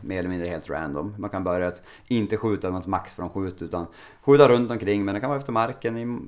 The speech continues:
mellanhöjd eller högt avslut. Det kan vara både att man kan flytta i sidled och, och ta bollen med, med kropp bakom eller välja att falla ner. Då får du ett enkelt beslutsfattande redan där. Men också är det möjligheten att kunna,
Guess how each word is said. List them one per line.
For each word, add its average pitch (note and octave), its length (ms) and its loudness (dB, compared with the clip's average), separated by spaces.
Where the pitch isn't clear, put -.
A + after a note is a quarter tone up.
mellanhöjd G#2 760 -2
eller G2+ 180 -2
högt G2 380 -4
avslut. F#2+ 400 -4
Det - 80 -10
kan F#2 140 -8
vara F2+ 320 -4
både F#2 220 -4
att F#2 60 -8
man F#2 120 -6
kan F2+ 160 -4
flytta G#2 300 0
i F#2+ 40 -2
sidled F#2 460 -4
och, F2+ 120 -6
och - 240 -4
ta G#2+ 160 6
bollen G2+ 320 4
med, G2 240 -2
med G2+ 140 -8
kropp G2+ 200 -4
bakom F#2 360 0
eller F#2 200 -4
välja F#2+ 300 -4
att F2+ 80 -6
falla - 260 -2
ner. C#2 300 -10
Då - 80 -8
får F#2 240 0
du G#2 60 0
ett - 140 -10
enkelt F#2 400 -4
beslutsfattande F2+ 680 -10
redan F#2 200 -6
där. F#2+ 180 -8
Men D#3 140 0
också - 260 2
är A2+ 120 4
det G#2+ 80 2
möjligheten F#2 420 -2
att F2+ 100 -10
kunna, F2+ 180 -6